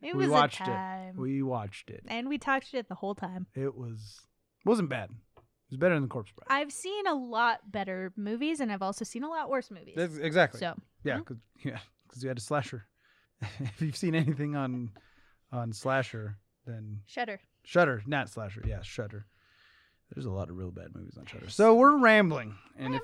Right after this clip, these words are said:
Speaker 2: you've
Speaker 1: Ramble.
Speaker 2: made it to the rambling part of the episode, you know what time it is. It's time to thank you. Whether you've been an A one since day one or you're a first-time listener, we'd like to thank you for spending just a little bit of your day, a little bit of your week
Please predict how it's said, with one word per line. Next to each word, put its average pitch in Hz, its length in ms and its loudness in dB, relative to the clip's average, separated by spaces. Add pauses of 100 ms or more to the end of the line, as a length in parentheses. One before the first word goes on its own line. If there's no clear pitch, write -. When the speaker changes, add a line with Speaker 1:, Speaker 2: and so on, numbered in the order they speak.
Speaker 2:
you've 185 80 4
Speaker 1:
Ramble. 180 160 2
Speaker 2:
made 208 200 6
it 240 200 2
to 180 240 0
the 156 80 0
rambling 240 520 6
part 180 420 4 (180)
of 214 480 10
the 202 180 6
episode, 131 720 2 (680)
you - 80 -4
know 185 80 2
what 202 100 2
time 190 240 2
it 104 60 -2
is. 78 120 -10 (920)
It's 117 160 -12
time 156 220 0
to 147 40 -2
thank 139 260 -4
you. 101 60 -14 (220)
Whether 131 180 -4
you've 131 80 -2
been 131 160 -2
an 131 80 -2
A 143 80 0
one 151 160 0
since 131 240 -10
day 165 160 4
one 190 240 2
or 151 60 -2
you're 127 140 -4
a - 20 -10
first-time 143 400 -4
listener, 151 260 -6
we'd 135 60 -2
like 131 160 -4
to - 40 -14
thank 131 220 -8
you 143 60 -10
for 127 80 -10
spending 123 280 -8
just 117 200 -12
a - 20 -12
little 120 120 -10
bit 117 100 -10
of 117 40 -8
your 104 80 -8
day, 127 200 -10 (280)
a - 40 -2
little 226 120 2
bit 202 120 -2
of 190 60 -2
your 165 100 -2
week 139 240 -4